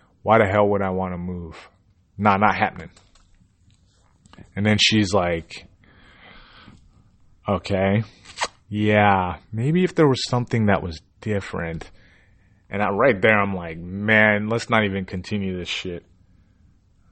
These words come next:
Let's just drop the whole thing." <laughs> Which again made me think about when I was talking to my old kickboxing coach, right?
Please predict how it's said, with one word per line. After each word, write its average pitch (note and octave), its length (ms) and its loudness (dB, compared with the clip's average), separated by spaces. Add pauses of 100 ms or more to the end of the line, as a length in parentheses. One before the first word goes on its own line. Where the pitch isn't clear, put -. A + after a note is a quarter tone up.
(1160)
Let's A#2+ 160 -2
just A2+ 220 0
drop G2 280 4
the F#2+ 100 0
whole F#2 180 0
thing." F2+ 340 -8 (1000)
<laughs> - 80 -8 (1400)
Which B2 340 6
again C3 580 2
made A#2 180 4
me A2+ 120 0
think G#2 300 -4
about F#2+ 340 0
when G2 140 -2
I G2 40 2
was G2+ 140 0
talking F#2 420 0
to - 120 -6
my F#2 220 0
old E2+ 500 -4 (180)
kickboxing F2 640 -2
coach, E2 420 -8 (640)
right? F#2+ 300 2